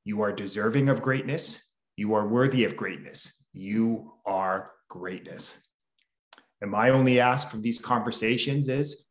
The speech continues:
if it resonates with you, please share it with a friend, a loved one, a family member that needs to hear these simple ideas. Because the reason is, the more people we have listening to these,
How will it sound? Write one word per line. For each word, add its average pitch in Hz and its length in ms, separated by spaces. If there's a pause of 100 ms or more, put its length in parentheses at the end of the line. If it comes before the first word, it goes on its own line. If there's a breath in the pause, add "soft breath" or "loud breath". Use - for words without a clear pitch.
(140)
if 87 140
it - 180
resonates 131 520
with 147 180
you, 165 380 (320)
please 135 520
share 120 340
it - 60
with - 140
a - 60
friend, 123 600
a 87 120
loved 113 340
one, 123 220
a 92 80
family 107 420
member 120 500 (200)
that 90 160
needs 104 320
to 110 60
hear 98 180
these 92 200
simple 90 300
ideas. 87 580 (500)
Because 104 260
the 104 80
reason 117 340
is, 139 360 (340 soft breath)
the 92 100
more 104 420
people 117 400
we 104 140
have 113 640 (440)
listening 117 380
to 117 100
these, 117 520